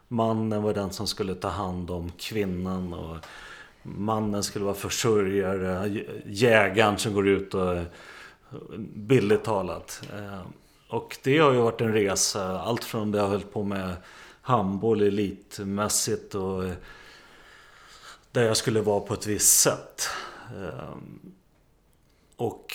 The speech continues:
jag, jag vet att jag, om jag nu tar en, en liknelse från handbollen, där jag varje torsdag tog man ut laget och på lördagen spelade vi matcher. Eh, varje torsdag så skulle jag ju ta en fem, sex, sju spelare, skulle jag ju berätta för att de får inte vara med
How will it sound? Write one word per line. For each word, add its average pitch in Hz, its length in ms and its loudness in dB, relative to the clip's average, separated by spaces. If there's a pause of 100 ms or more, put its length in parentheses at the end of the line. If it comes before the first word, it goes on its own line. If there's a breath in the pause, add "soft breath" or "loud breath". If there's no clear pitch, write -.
jag, 117 300 4
jag 123 180 6
vet 135 240 6
att 127 200 2
jag, 110 420 4
om 120 320 -2
jag 117 80 2
nu 110 80 4
tar 110 240 0
en, 101 320 -2
en 107 200 -4
liknelse 107 360 -4
från 107 140 -4
handbollen, 107 540 -2
där 107 100 2
jag 113 280 4 (440 loud breath)
varje 127 280 12
torsdag 147 420 4
tog 117 160 0
man 113 140 4
ut 107 140 2
laget 120 540 4
och 98 80 -6
på 117 80 0
lördagen 123 360 6
spelade 104 320 0
vi 101 40 -4
matcher. - 540 -4 (640 soft breath)
Eh, 95 260 -6 (160)
varje 127 500 8
torsdag 127 380 0
så 117 160 -2
skulle 110 260 -4
jag 107 180 2
ju 104 60 2
ta 107 200 -4
en 104 80 -4
fem, 123 200 0
sex, 113 260 -2
sju 107 180 -4
spelare, 98 540 0
skulle 107 260 -2
jag 101 120 2
ju 101 80 2
berätta 117 440 0
för 95 280 -4
att 92 180 -6
de 98 160 -2
får 127 180 0
inte 113 200 -2
vara 104 100 0
med 104 280 0